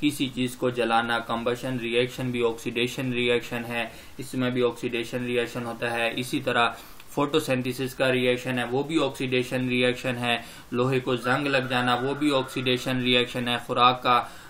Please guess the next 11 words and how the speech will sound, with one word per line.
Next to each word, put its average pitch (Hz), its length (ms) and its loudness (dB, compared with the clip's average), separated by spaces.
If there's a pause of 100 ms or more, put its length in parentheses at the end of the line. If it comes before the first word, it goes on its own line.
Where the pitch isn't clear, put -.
(100)
गल 131 180 4
सड़ 139 240 0
जाना, 127 280 2
ख़राब 123 420 4
हो 131 140 0
जाना, 127 300 2
वो 127 200 0
भी 143 140 0
oxidation 127 680 0
reaction 117 500 -2
है। 104 100 -4